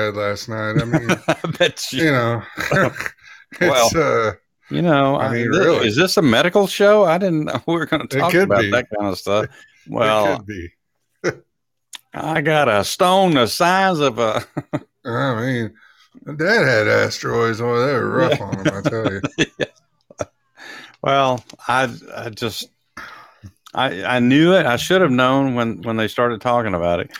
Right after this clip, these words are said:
Speaker 2: 'cause people start panicking and, and they're not, um, they're not, you know, doing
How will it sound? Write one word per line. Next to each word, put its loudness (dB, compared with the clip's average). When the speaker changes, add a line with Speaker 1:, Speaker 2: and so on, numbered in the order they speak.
Speaker 2:
'cause -2
people 0
start 0
panicking -2
and, 0
and 0
they're 4
not, -2
um, 2
they're 0
not, 0
you 0
know, 4
doing 2